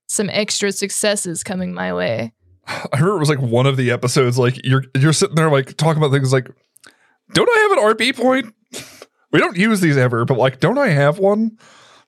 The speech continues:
Speaker 1: Yes. I do.
Speaker 2: <laughs>
Speaker 1: I have become, uh, aware of this in moments when it's too late. I think that now we've changed the system a lot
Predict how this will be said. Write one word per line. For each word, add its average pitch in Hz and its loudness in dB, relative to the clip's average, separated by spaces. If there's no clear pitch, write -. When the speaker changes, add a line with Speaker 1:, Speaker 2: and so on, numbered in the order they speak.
Speaker 1:
Yes. - -6
I 208 2
do. 269 -2
Speaker 2:
<laughs> - -2
Speaker 1:
I 226 -2
have 247 -2
become, 226 -4
uh, 190 -2
aware 202 -2
of 190 -4
this 202 -2
in 196 -4
moments 185 -4
when 185 -2
it's - -6
too 202 0
late. 170 -2
I 220 0
think 330 -6
that 220 -4
now 196 -2
we've 220 -4
changed 214 -2
the 180 -4
system 208 -4
a 214 -2
lot 220 -4